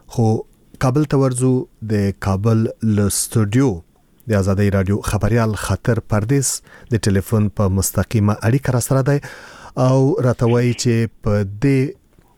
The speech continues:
اه، پیښه کې څومره کسان مړه او ټپیان شوي دي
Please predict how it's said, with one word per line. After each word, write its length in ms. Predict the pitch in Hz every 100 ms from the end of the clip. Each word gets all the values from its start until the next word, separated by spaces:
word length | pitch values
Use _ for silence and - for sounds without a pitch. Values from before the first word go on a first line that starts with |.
| _ _ _ _ - _ - - 104
اه، 100 | 101 -
پیښه 260 | 123 - 113
کې 120 | 120 117 -
څومره 260 | 175 151 120 113
کسان 460 | - 113 104 107
مړه 640 | 101 104 107 107 107 - 107
او 80 | 101 -
ټپیان 340 | 101 101 98 101
شوي 260 | 143 127
دي 80 | 113